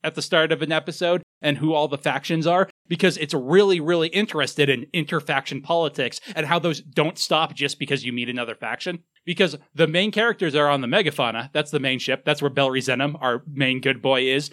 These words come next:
along with his crush, Ida, who's from the Ameria, he's from Capital Territory, it's a whole thing. And the Megafauna is sort of a melting pot, right? 'Cause you also have Curbs from the Capital Guard on there,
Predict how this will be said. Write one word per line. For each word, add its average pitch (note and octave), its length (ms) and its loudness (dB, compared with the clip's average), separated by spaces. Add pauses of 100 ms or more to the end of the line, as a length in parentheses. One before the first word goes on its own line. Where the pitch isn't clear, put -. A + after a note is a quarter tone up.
(160)
along C#3+ 280 4
with C#3+ 140 2
his C#3+ 200 -6
crush, C#3+ 380 2 (100)
Ida, C#3 380 2 (380)
who's D3 260 -4
from D3+ 220 0
the C#3 60 -6
Ameria, C#3 520 2
he's C#3+ 220 -4
from D3 220 0
Capital C3+ 420 -2
Territory, C3 720 -4
it's D3 140 -6
a D3 60 -4
whole C#3+ 200 -4
thing. C#3 360 -6 (320)
And D3+ 240 -2 (120)
the C3+ 380 -8
Megafauna E3 540 2
is C3 100 -2
sort C#3+ 160 0
of A#2 60 -2
a A2+ 60 -2
melting C#3+ 400 0
pot, A#2+ 200 -2
right? C3 200 -2
'Cause C3 140 -6
you C3+ 80 -4
also D3+ 200 0
have B2+ 160 0
Curbs C#3 400 -4
from C3 140 -6
the B2+ 80 -4
Capital B2 380 -4
Guard B2 300 -2
on A2+ 160 -6
there, G#2+ 280 -10